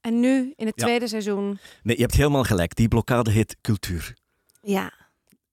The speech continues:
Speaker 2: Vlamingen zijn op het eerste zicht inderdaad polite, beleefd, vriendelijk. "Oh, hoe gaat het met jou?" Maar onderhuids zijn ze heel gemeen.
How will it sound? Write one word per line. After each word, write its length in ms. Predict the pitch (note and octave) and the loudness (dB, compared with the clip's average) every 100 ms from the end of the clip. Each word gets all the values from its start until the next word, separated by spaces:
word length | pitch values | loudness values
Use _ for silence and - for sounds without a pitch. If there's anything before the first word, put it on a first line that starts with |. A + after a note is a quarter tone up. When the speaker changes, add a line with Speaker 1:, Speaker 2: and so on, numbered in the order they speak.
| A#2 - | -20 -6
Speaker 2:
Vlamingen 680 | F#2+ C3+ E3+ D#3 C#3 C3 - | 0 2 4 4 4 2 2
zijn 500 | F#2+ G#2 B2+ B2 - | 0 2 4 4 2
op 140 | A2 | -4
het 180 | - - - | -4 -6 -2
eerste 400 | B2 B2+ - G2 | 0 2 -2 -2
zicht 420 | F2+ G2 - - _ _ - _ _ | -4 -4 -6 -12 _ _ -20 _ _
inderdaad 460 | - A2 F#2+ A2 - | -2 0 0 0 -2
polite, 500 | G#2 F2+ F#2 G2+ - | -4 -4 -4 -4 -6
beleefd, 600 | - F2 E2+ G2 G#2 - - | -12 -6 -2 0 0 -4 -12
vriendelijk. 600 | - - F#2+ F#2+ F#2+ - | -12 -6 -2 -2 -4 -6
"Oh, 260 | F#3+ B3+ B3 | -2 0 0
hoe 160 | C#3 | 0
gaat 180 | G3 A3 | -2 -4
het 100 | G#3+ | -6
met 140 | F#3 D#3+ | -8 -4
jou?" 280 | D3+ C3+ C#3 - - - | -2 -2 -4 -12 -10 -2
Maar 140 | A#2+ - | -2 2
onderhuids 600 | C4+ B3 - G#2 A2 - | 2 2 2 0 -2 -2
zijn 240 | G#2 A#2 | 0 0
ze 80 | - | 2
heel 180 | C3 C3 | 2 2
gemeen. 500 | G2 F2+ G#2 D#2+ | 2 2 0 -2